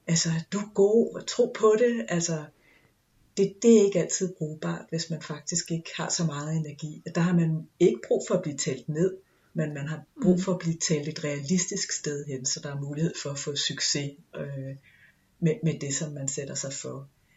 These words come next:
Speaker 1: Så, øh, så det er også, øh, jeg kan meget, meget varmt anbefale den her Utilstrækkelig. Jeg tror, den er på
Speaker 2: Ja.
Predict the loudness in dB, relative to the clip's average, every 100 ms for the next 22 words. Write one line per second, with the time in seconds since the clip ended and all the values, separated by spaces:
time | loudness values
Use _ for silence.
0 | _ -8 -2 0 0 -2 -4 -4 2 6
1 | 8 6 4 0 0 -2 -2 -6 -10 -14
2 | -18 _ _ _ _ -20 _ -4 -2 2
3 | 4 4 4 0 -2 -6 -8 -10 -10 -8
4 | -6 -8 -8 -8 -6 -6 -6 -8 -6 -4
5 | -4 -6 -12 -14 -16 -20 _ -10 -4 -4
6 | -2 -4 -6 -8 -6 0 0